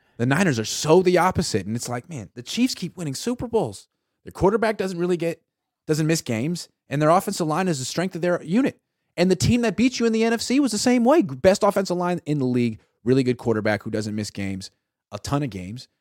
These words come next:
Meanwhile, you, you, you, you have a team like his quarterback who can't play more than two months at a time.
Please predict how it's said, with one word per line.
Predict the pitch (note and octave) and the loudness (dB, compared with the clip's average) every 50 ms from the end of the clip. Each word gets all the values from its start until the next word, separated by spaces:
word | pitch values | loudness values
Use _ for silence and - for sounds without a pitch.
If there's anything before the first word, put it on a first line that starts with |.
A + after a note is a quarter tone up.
| _ _ | _ _
Meanwhile, | - D3+ G3 F3+ C#3+ C3 C3 B2+ | -2 0 4 6 6 6 6 6
you, | B2 D3 D3+ | 4 0 -2
you, | - C#3+ D#3 - - | -4 -4 -4 -4 -2
you, | C3+ E3 G3+ - | -2 -2 -2 -2
you | E3+ F3+ | -2 -4
have | F3+ | -4
a | F3 | -4
team | - - F3 E3 E3 | -4 -4 -4 -4 -4
like | D3+ C3+ C3+ - | -4 -8 -10 -12
his | - B2+ - | -14 -16 -8
quarterback | - - F3 E3+ D#3 C3+ D3 C#3 - | -4 -2 -2 0 0 0 0 0 -2
who | C3+ | -4
can't | - - D3 C3+ - - | -8 -8 -8 -8 -6 -4
play | - C#3 | -4 -4
more | C3 C3 C3+ C3+ | -2 -2 -4 -4
than | B2+ B2+ A#2+ A2 | -4 -4 -6 -4
two | - - D#3+ D#3 D#3 | 0 2 2 2 2
months | D3+ D3+ D#3 - E3+ | -2 -4 -4 -4 -6
at | D#3+ | -6
a | D#3 | -6
time. | - F#3 G#3 G3+ F2+ | -6 -8 -8 -8 -10